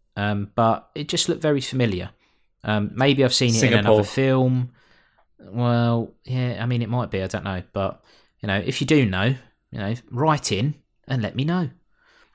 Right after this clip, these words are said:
Speaker 1: But, um, we discover that, uh, um, Charlotte has been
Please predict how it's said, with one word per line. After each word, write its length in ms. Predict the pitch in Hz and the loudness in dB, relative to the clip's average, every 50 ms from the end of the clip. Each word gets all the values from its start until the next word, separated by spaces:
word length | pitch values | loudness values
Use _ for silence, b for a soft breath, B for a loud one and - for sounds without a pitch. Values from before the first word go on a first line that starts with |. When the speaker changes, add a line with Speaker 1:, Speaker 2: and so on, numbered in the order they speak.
| _ _ _ - - _ _ | _ _ _ -12 -12 _ _
Speaker 1:
But, 260 | - 123 123 - - | 0 0 0 2 4
um, 440 | 131 123 120 120 120 120 120 - - _ _ _ _ _ _ _ _ _ _ _ _ _ _ - - - | 4 4 4 4 2 0 -2 -6 -12 _ _ _ _ _ _ _ _ _ _ _ _ _ _ -10 -6 0
we 120 | 147 135 127 | 0 2 2
discover 420 | - - - - 151 139 135 131 | 2 2 4 4 4 4 4 4
that, 400 | 120 123 123 123 - - - - | 4 2 2 0 -2 -2 -2 0
uh, 400 | 113 113 113 110 110 110 107 - - _ _ _ _ _ _ _ _ _ - 110 | 0 2 2 0 0 0 -2 -4 -6 _ _ _ _ _ _ _ _ _ -12 -8
um, 440 | 101 101 101 98 95 95 - - _ _ _ | -6 -6 -6 -6 -6 -8 -10 -12 _ _ _
Charlotte 400 | - - 131 120 113 110 - 107 | -2 0 2 2 2 2 0 -2
has 160 | 110 104 - | -4 -6 -4
been 380 | - 113 107 107 104 101 - | -4 -4 -2 -2 -4 -6 -8